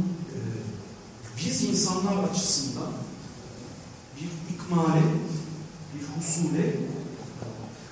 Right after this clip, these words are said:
imkan tanıyor olması, İsa motifi üzerinden çok büyük bir derttir Avrupa düşünürleri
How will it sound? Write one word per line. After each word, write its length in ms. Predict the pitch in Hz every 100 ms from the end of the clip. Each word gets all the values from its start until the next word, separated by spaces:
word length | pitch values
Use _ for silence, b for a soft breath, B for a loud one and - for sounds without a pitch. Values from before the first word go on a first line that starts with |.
| - - - - - - - - - - - - - - -
imkan 340 | 156 - - 262 -
tanıyor 280 | 160 - - -
olması, 280 | - - - - - - - - - 180 170
İsa 340 | 170 - 240
motifi 500 | 202 170 - - - 180
üzerinden 520 | 160 151 143 170 180
çok 300 | - - 170
büyük 140 | 170
bir 100 | 175
derttir 360 | 151 - 151 139
Avrupa 320 | 131 131 - -
düşünürleri 500 | - 120 113 113